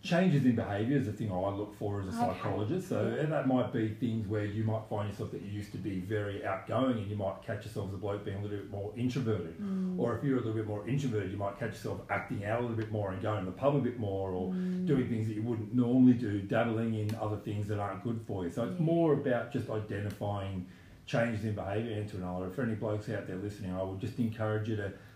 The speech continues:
Speaker 1: step back a little bit and, as you said, understand that changes are normal, and you
Speaker 2: Mm.
Speaker 1: wanna look for anything that might be sort of getting a little bit out of hand, either too much or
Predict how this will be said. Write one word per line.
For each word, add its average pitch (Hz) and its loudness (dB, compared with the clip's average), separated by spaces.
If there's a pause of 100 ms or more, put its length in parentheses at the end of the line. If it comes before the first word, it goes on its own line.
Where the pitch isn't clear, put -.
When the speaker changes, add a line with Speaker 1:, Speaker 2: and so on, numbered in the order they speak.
Speaker 1:
step - -2
back 110 0
a 127 -2
little 107 0
bit 113 -2
and, 104 -6
as 110 0
you 110 0
said, 110 -2
understand 107 -4
that 98 -6
changes 107 -2
are 92 -4
normal, 101 0 (340)
and 165 0
you 104 0
Speaker 2:
Mm. 107 0
Speaker 1:
wanna 123 4
look 123 0
for 117 0
anything 120 2
that 110 -4
might 110 0
be 110 -4
sort 104 -4
of 98 -10
getting 107 0
a 98 -6
little 104 -2
bit 107 -4
out 95 0
of 87 -8
hand, 92 -4
either 87 -4
too 104 -4
much 98 -4
or 92 -2